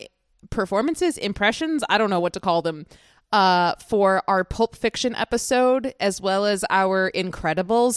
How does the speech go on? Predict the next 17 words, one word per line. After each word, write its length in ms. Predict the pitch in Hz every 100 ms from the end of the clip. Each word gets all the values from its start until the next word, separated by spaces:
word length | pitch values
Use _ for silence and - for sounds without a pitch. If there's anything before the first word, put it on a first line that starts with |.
| -
episode. 720 | 240 254 - 269 262 277 247 -
It 140 | 208 202
was 200 | 214 196
really 440 | 165 175 180 208
fun 260 | - 196 202
to 80 | 190
channel 460 | - 185 185 190
my 180 | 190 175
inner 320 | - 175 175 -
Edna 360 | 165 156 180
Mode. 680 | 175 147 151 165 190 226 208
That 160 | 202 -
was 240 | 180 175
just, 260 | 185 175 165
like, 240 | 156 - _
a 80 | 165
blast. 640 | 147 139 160 226 - -